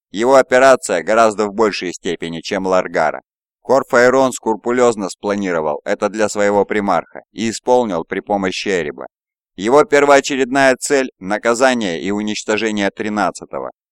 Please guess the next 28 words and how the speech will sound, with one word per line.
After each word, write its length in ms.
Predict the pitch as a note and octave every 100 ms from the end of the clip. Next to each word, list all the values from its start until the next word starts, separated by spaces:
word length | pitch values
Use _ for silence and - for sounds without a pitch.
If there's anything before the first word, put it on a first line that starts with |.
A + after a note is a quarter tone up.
| _ -
Уничтожение 840 | A2+ C3+ C3 C#3+ C#3+ C#3+ C#3 B2+
и 20 |
казнь 460 | - C3 B2+ F2+ D2
презренного 760 | G#2 A2+ G#2+ A#2+ A#2 A2 G#2 G2
раба 280 | G2 G#2
Утажилимана. 840 | G2 F#2+ G2 F2+ G2+ G2 F2+ D2 B1+ _ _ _ _ _
Но 180 | G#2+ C#3+
это 220 | D3+ C#3+
также 360 | C#3 B2+ A#2
и 20 | B2
продвижение, 840 | A#2+ A#2+ A#2+ A#2+ A2 F2 C#2+ B1 _
очередной 640 | F#2 - C3 C3 C#3 C3+
шаг 240 | - F2 _
по 120 | - F#2+
спиральному 600 | - A2 A2+ G#2+ G2 F#2+
пути 380 | G#2+ _ A2 -
великого 520 | E2+ G2 G2 F#2+ F#2+
ритуала. 580 | F#2 F#2 G2 F2 D2+ B1 _ _ _ _ _
Это 220 | - B2+ D3
позволит 580 | D3 C#3+ D#3+ D3 B2
их 120 | A2 A#2
возлюбленному 720 | B2 A#2+ C3 A#2 A#2 A2 A2
примарху 560 | A2+ A#2 B2 A#2 F#2
пройти 400 | - G2+ G2+ G#2
дальше. 460 | F#2+ F#2 D#2 - - _ _ _ _
Сорату 480 | - C#3 D3 D3+ D3
Чуру 340 | C#3 D#3+ D3
известно 540 | C#3 A#2 A#2+ E2+ -